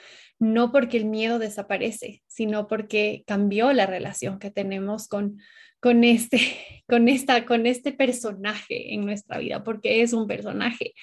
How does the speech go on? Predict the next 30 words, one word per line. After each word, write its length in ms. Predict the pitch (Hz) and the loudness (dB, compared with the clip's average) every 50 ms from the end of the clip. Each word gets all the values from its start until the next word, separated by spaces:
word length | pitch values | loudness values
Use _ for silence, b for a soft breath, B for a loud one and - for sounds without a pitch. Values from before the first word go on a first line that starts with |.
| B B B B B B B | B B B B B B B
Y 100 | B 277 | B 6
muchas 380 | 269 285 294 277 - 302 277 233 | 8 8 8 6 6 4 6 8
veces 340 | 262 254 247 269 262 247 - | 6 6 8 6 4 4 4
es 160 | - 247 254 269 | 2 2 4 4
el 180 | 254 247 226 | 4 4 2
villano. 560 | 214 214 190 196 196 240 254 214 - - - _ _ _ _ _ _ _ _ _ _ _ _ | 0 0 0 0 2 2 0 -2 -4 -8 -14 _ _ _ _ _ _ _ _ _ _ _ _
Lo 200 | - 233 233 233 | 0 0 0 2
consideramos 720 | 233 240 240 226 240 247 226 226 240 269 302 330 349 339 339 | 2 2 0 2 4 4 4 4 4 4 4 2 2 0 -2
como 180 | 339 320 311 | -2 0 2
el 100 | 311 294 | 2 2
villano, 560 | 277 285 277 269 277 294 294 262 208 - 214 208 | 2 0 0 -2 -2 -2 -4 -4 -6 -8 -10 -8
pero 380 | 226 220 240 240 233 226 - | -6 -2 0 0 0 -2 -2
el 140 | - 254 269 | -2 0 2
miedo 240 | 277 294 311 311 302 | 2 2 2 2 0
no 100 | 294 302 | 0 0
está 140 | 294 - 285 | -2 -4 -8
aquí 220 | - - 254 240 | -12 -10 -10 -8
para 220 | 240 202 - - 202 | -6 -6 -6 -6 -8
ser 180 | - - 208 208 | -8 -6 -6 -4
el 140 | 208 208 202 | -4 -4 -6
villano. 340 | 196 190 208 214 220 202 | -6 -4 -4 -4 -4 -4
El 100 | 190 185 | -6 -6
miedo 160 | 190 190 190 202 | -6 -4 -4 -6
está 200 | 226 - - 254 | -6 -6 -8 -10
aquí 220 | 240 - - 233 | -10 -10 -12 -8
para 360 | - 269 262 254 220 190 - - | -4 -2 0 0 0 0 -2 -4
ayudarte 580 | 208 202 202 208 196 214 220 240 240 - 254 | -2 0 0 2 2 2 0 0 -2 -4 -6
también 360 | 240 202 190 185 185 190 185 | -6 -6 -8 -6 -6 -6 -6
a 120 | 185 196 202 | -6 -8 -10
crecer 520 | - 196 190 - - - 208 185 - - | -12 -14 -12 -10 -6 -4 -4 -4 -4 -8